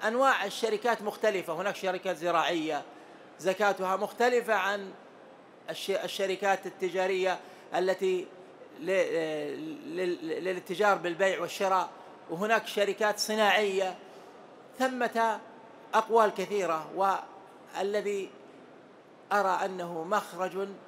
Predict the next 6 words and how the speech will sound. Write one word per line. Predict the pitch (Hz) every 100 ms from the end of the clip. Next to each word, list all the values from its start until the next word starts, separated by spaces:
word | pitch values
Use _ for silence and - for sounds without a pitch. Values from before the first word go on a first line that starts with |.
| - - - - - - - -
قريب | 220 262 269
من | 240 220
العدل | 185 202 185 175 156
في | 190 180 185 - - - - - -
ما | 165 196
يتعلق | 190 180 214 196 185